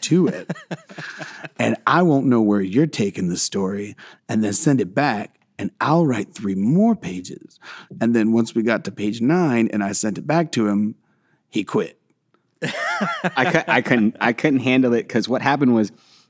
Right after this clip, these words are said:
Speaker 2: everything we were writing was, it was really, really good, but it was all, uh, it was all action. Uh, you know, it was all, like, uh, just description.
Speaker 1: Setup.
Speaker 2: Yeah, it was all setup and description. And then all of a sudden, um, Shane, the cop that Justin Benson plays in the movie, he, like, showed up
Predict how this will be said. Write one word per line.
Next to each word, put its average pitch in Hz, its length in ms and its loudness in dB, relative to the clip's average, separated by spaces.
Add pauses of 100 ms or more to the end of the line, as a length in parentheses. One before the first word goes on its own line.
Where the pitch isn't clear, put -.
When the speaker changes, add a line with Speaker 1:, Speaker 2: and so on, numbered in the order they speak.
(100)
Speaker 2:
everything 165 300 4
we 170 80 4
were 127 120 4
writing 113 260 2
was, 95 240 0
it 127 100 0
was 92 160 -4
really, 113 280 2
really 107 220 2
good, 98 220 -2
but 87 80 -8
it 85 40 -8
was 92 160 -6
all, 95 360 -4
uh, 71 160 -10
it 98 60 -6
was 95 120 -4
all 90 160 -4
action. 110 520 -2 (680)
Uh, 90 340 -2 (100)
you 117 100 0
know, 90 60 -6
it 92 40 -6
was 104 120 -2
all, 101 200 0
like, 90 360 -6
uh, 87 300 -6
just 95 260 -6
description. 123 600 0
Speaker 1:
Setup. - 200 -20
Speaker 2:
Yeah, 110 200 -2
it - 20 0
was 101 100 0
all 127 80 0
setup 117 320 0
and 101 100 0
description. 110 500 -6 (280)
And 117 100 0
then 120 120 4
all 131 100 4
of 127 60 0
a 117 40 -6
sudden, 117 540 0
um, 95 340 -4 (220)
Shane, 123 480 0
the 95 80 -4
cop - 460 -4 (100)
that 90 360 -10
Justin 95 300 -8
Benson 95 280 -6
plays 90 260 -6
in 87 80 -8
the 82 80 -10
movie, 95 340 -8 (220)
he, 131 200 0
like, 104 140 -4
showed 107 340 -2
up 110 260 -4